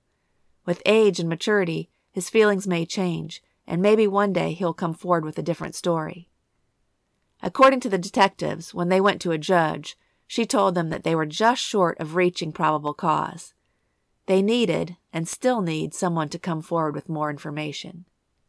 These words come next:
When Jimmy moved home, he moved in with his grandparents on his father's side. Like I mentioned earlier, he was a great student.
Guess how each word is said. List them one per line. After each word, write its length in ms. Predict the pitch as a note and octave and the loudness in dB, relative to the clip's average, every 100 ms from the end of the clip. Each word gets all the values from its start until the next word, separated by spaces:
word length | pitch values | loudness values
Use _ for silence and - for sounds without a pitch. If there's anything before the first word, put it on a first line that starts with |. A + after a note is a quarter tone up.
| _ _ _ _ _ _ _ - | _ _ _ _ _ _ _ -4
When 160 | F#3 | 0
Jimmy 240 | G3+ C#4 C4 | 4 4 4
moved 300 | A3+ G3+ - | 2 0 -2
home, 420 | G3+ F3 D3+ D#3 | -2 -2 -4 -10
he 160 | _ F#3 | _ -2
moved 320 | F#3+ G#3 F#3 | 6 6 6
in 140 | G3 F#3 | 4 2
with 120 | E3+ | -2
his 140 | D#3+ | -4
grandparents 840 | D#3 F3 F3+ E3 D#3+ D3 D3+ - D3+ | -4 -2 -2 -4 -6 -8 -10 -10 -8
on 100 | D3+ | -8
his 140 | D3+ | -2
father's 460 | - F3+ E3 D3 - | 4 6 4 0 -8
side. 380 | D3 C#3 - - _ _ _ _ _ - | -10 -12 -14 -20 _ _ _ _ _ 2
Like 200 | F#3+ - | 4 4
I 120 | G#3 | 2
mentioned 400 | F#3+ F#3+ G3+ E3+ | 2 0 -2 0
earlier, 400 | F3 D#3+ D#3 D#3 | 0 0 -4 -8
he 160 | - F3+ | -4 -2
was 120 | F3 | 0
a 60 | |
great 300 | E3+ G#3+ G3+ | 2 2 2
student. 540 | - - F#3 D3 - | 0 -2 -2 -2 -12